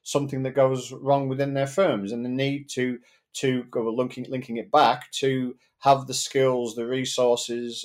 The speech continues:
um, and the processes and policies, et cetera,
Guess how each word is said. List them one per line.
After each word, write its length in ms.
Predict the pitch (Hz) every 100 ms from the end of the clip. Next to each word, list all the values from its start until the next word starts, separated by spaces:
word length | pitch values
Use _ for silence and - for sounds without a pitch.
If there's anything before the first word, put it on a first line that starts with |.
| -
um, 420 | 117 113 113 110 -
and 240 | 120 110
the 40 | 101
processes 640 | - 123 - 120 120 113
and 100 | 110
policies, 500 | 160 147 143 135 127
et 120 | 120
cetera, 320 | 135 131 135